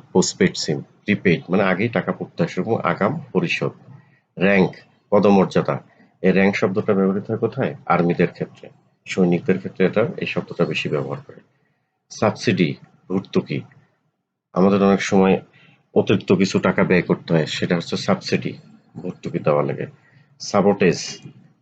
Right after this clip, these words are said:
অন্তর্ঘাত। অপশন, ইচ্ছা। রিনিউ, নবায়ন। জোন, অঞ্চল।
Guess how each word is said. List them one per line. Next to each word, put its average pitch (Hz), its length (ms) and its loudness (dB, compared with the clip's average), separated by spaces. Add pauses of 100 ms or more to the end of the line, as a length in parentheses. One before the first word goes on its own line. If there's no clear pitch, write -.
অন্তর্ঘাত। 92 640 2 (1080)
অপশন, 95 460 0 (560)
ইচ্ছা। 95 440 0 (2250)
রিনিউ, 101 400 4 (380)
নবায়ন। 85 540 4 (1300)
জোন, 101 360 4 (420)
অঞ্চল। 90 460 2